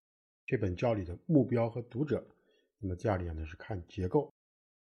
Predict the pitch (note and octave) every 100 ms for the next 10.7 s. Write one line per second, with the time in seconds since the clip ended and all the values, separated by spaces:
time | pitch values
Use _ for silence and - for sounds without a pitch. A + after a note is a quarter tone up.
0 | _ _ - G#2 F2 A2 A#2+ G#2 F2 B2
1 | F2+ - F#2 E2+ D#2+ F#2+ F2 - F#2+ G#2
2 | F2+ D#2+ D#2+ F2 F2 - G2+ E2+ G2 B2
3 | F#2 D#2 _ _ _ - - C3 G2+ G2+
4 | E2 E2+ G#2+ - G#2 - _ _ _ -
5 | C3+ A#2+ F#2 F2 B2 G2+ F#2 _ _ -
6 | E3 B2 B2 G#2 F#2 - - A2 A2+ B2
7 | - E2 - G#2+ - _ _ _ _ -
8 | - C#3+ - F3+ G#2 F2 - - F2+ -
9 | _ - G#2 F#2 A2+ G#2+ G#2+ A#2 F2+ E2+
10 | - A#2 G#2 G2+ - G2